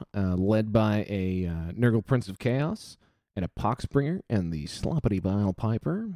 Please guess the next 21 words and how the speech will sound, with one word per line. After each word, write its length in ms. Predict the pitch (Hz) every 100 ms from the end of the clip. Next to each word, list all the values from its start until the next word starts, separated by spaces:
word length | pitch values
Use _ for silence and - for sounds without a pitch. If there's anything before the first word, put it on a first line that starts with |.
| 147 -
and 440 | 92 87 87 78
Plague 320 | - 160 254
Bearer 260 | 240 143 110
Alert, 400 | 101 92 92 101 -
twenty-eight 520 | - 156 180 143 117
of 80 | 104
them, 180 | 117 170 _ _ _ _ _ _
uh, 280 | - 98 98
with 140 | 95 101
an 80 | 104
icon 360 | 110 127 135
and 120 | 139
instrument, 580 | 120 110 - 113 147 185 -
and 180 | 107 104
then 140 | 101
twenty-eight 500 | - 147 131 127 151
with, 300 | 117 104 95
uh, 320 | 104 95 92
just 260 | 92 131 -
an 80 | 120
icon, 460 | 101 - 123 190